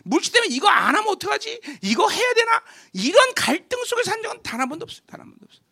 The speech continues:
어. "해." 그럼 "오케이, 하나님, 합니다." 그럼 하나님 채워주시고. "해." 그러면 "합니다."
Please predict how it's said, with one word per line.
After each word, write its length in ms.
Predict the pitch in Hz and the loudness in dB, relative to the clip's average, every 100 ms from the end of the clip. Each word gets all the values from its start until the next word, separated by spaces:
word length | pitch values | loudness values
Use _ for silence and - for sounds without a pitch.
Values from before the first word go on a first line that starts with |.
| _ _ _ - | _ _ _ -14
어. 220 | 131 104 _ _ _ _ _ - | -14 -14 _ _ _ _ _ 4
"해." 200 | 494 480 | 4 6
그럼 200 | 415 330 - | 0 -6 -12
"오케이, 380 | 175 330 - 494 | -10 -4 -2 0
하나님, 240 | 427 359 | -2 -6
합니다." 260 | 330 403 320 | -8 -12 -14
그럼 180 | 240 - | -14 -14
하나님 200 | - 143 | -14 -16
채워주시고. 560 | - - - - 302 285 _ _ _ _ - | -14 -16 -18 -20 -20 -20 _ _ _ _ 4
"해." 220 | 508 480 | 6 6
그러면 240 | - 302 269 | -2 -12 -12
"합니다." 420 | - 202 - | -6 -6 -8